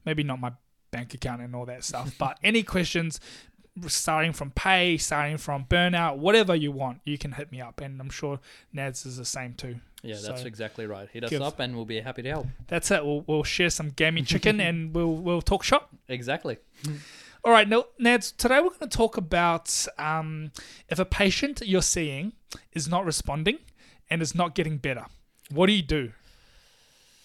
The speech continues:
Speaker 2: Just gotta go pack up the bags and leave.
Speaker 1: Just
Speaker 2: You're
Speaker 1: go
Speaker 2: prob-,
Speaker 1: back, man.
Speaker 2: You're probably not a good physio, and you,
Speaker 1: Go.
Speaker 2: you probably screwed the pooch, and, uh, you're
Speaker 1: <laughs>
Speaker 2: just not in the right profession.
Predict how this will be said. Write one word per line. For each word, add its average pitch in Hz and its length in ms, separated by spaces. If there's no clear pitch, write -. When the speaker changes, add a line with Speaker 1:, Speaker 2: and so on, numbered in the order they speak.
Speaker 2:
Just - 140
gotta 147 160
go 127 140
pack - 260
up 131 100
the 131 60
bags 127 300
and 117 140
leave. 120 280
Speaker 1:
Just 202 160
Speaker 2:
You're 127 80
Speaker 1:
go 202 120
Speaker 2:
prob-, - 80
Speaker 1:
back, 196 180
man. 165 280
Speaker 2:
You're 139 100
probably 151 420
not 143 160
a 139 60
good 131 200
physio, 135 500
and 131 180
you, 120 240
Speaker 1:
Go. 208 100
Speaker 2:
you 190 60
probably 139 440
screwed 131 420
the 120 60
pooch, 175 500
and, 120 300
uh, 123 40
you're 123 240
Speaker 1:
<laughs> 123 220
Speaker 2:
just 135 200
not 135 220
in 131 80
the 127 80
right 117 260
profession. 127 600